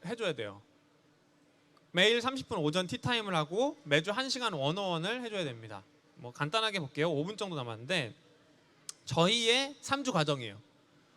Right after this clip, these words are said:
이게 저희가 쓰는 스택이에요. 근데 저 스택에 맞춰서 사람 뽑으려면은 못 뽑아요.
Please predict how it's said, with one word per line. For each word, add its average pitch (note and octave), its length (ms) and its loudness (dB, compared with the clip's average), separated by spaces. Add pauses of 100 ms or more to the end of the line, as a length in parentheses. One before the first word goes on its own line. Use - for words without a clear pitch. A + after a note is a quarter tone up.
(320)
이게 F#3 160 0
저희가 A#3 320 6
쓰는 A#3+ 220 0
스택이에요. F3+ 480 2
근데 F#3 160 0 (140)
저 F3+ 160 6
스택에 C#4 320 2
맞춰서 G3+ 340 2
사람 B3 220 2
뽑으려면은 F#3 800 0
못 E3 140 0
뽑아요. C#3 380 2